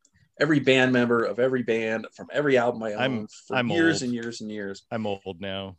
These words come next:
Speaker 2: I
Speaker 1: And I
Speaker 2: just
Speaker 1: can't do that anymore.
Speaker 2: Yeah,
Speaker 1: I can't, I can't.
Speaker 2: The
Speaker 1: Um,
Speaker 2: Muffs. The Muffs.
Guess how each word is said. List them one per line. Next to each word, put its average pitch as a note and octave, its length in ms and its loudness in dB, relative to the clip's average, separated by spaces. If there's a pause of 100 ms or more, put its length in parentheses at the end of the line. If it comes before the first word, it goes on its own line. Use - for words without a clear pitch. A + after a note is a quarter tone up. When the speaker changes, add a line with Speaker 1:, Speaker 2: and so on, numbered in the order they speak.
(140)
Speaker 2:
I - 80 -8
Speaker 1:
And D3+ 100 0
I F3+ 60 0
Speaker 2:
just F#3 80 -4
Speaker 1:
can't A3+ 220 4
do C4 180 2
that B3 140 6
anymore. A#2 540 -2
Speaker 2:
Yeah, F2 80 -12 (120)
Speaker 1:
I A#2+ 60 -10
can't, - 340 -6
I - 20 -8
can't. - 580 -6 (360)
Speaker 2:
The C3+ 60 -2
Speaker 1:
Um, C#3 100 -4
Speaker 2:
Muffs. B2+ 560 4 (200)
The A#2+ 100 -2
Muffs. A2 560 -4